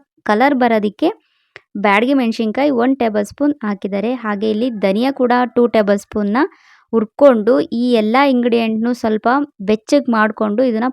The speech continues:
ಪೌಡರ್ ಮಾಡ್ಕೊಳ್ತಾರೆ. ಇದೇ, ಇಷ್ಟೇ ರೆಸಿಪಿಲಿ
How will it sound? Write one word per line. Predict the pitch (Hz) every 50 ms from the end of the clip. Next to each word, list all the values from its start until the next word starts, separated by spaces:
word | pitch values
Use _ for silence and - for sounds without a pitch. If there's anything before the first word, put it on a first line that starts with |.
| -
ಪೌಡರ್ | - 208 202 208 220 226 233
ಮಾಡ್ಕೊಳ್ತಾರೆ. | 226 214 196 190 - 196 190 185 - 190 202 254 302 - _ _ _ _ _ _ _ _ - 226
ಇದೇ, | 220 196 240 262 285
ಇಷ್ಟೇ | - - 247 - - - 320 330
ರೆಸಿಪಿಲಿ | 311 277 254 - 277 247 247 - 254 247 240 254 262 269 277 - - _ _